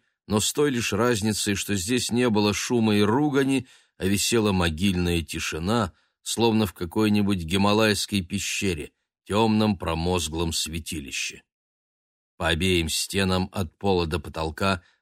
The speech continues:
высились ряды широких полок, уставленных десятками тысяч одинаковых кругляшей размером с очищенный кокос, только чёрных и блестящих.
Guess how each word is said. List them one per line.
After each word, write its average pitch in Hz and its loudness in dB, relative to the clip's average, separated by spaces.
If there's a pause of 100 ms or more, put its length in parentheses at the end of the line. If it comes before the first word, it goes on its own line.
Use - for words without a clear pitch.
высились 95 0
ряды 90 -2
широких 90 -4
полок, 101 0 (240)
уставленных 101 0
десятками 98 0
тысяч 101 -4
одинаковых 101 0
кругляшей 98 -2 (240)
размером 101 0
с - -2
очищенный 98 -2
кокос, 98 -2 (280)
только 98 -2
чёрных 90 -2
и 113 -8
блестящих. - -6